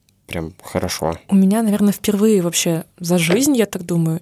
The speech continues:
Speaker 2: не возникает ощущения, что скорее бы кончилась зима. То есть у меня нет такого ощущения, что, э, всё мертво, и какая-то безнадёга, и ближайшие там пять месяцев, типа, ну, там,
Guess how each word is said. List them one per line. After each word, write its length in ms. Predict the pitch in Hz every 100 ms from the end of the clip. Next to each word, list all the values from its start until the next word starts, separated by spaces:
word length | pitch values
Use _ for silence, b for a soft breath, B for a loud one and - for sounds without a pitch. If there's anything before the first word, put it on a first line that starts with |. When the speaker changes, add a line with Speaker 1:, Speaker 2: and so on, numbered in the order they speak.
| -
Speaker 2:
не 140 | 180
возникает 500 | 196 196 190 214 208
ощущения, 400 | 196 180 - 269
что 140 | 226 190
скорее 320 | - 190 214
бы 100 | 190
кончилась 440 | 180 190 - 180
зима. 280 | 170 180 160 180
То 60 | -
есть 160 | 165 175
у 20 |
меня 120 | 180
нет 80 | 208
такого 300 | 196 190 185
ощущения, 460 | 170 - 247 302
что, 280 | 233 - 180 - B B B B B
э, 300 | 185 180 - - _ _ -
всё 240 | - 202
мертво, 520 | 196 190 - 190 285 - _
и 60 | -
какая-то 340 | 196 190 190
безнадёга, 580 | 185 180 175 180 226 269
и 200 | - 196
ближайшие 500 | 180 185 190 196 180
там 200 | 180 170 175 _
пять 240 | - 185 185
месяцев, 420 | 180 185 - 160
типа, 220 | 170 170
ну, 120 | 170 160
там, 160 | 180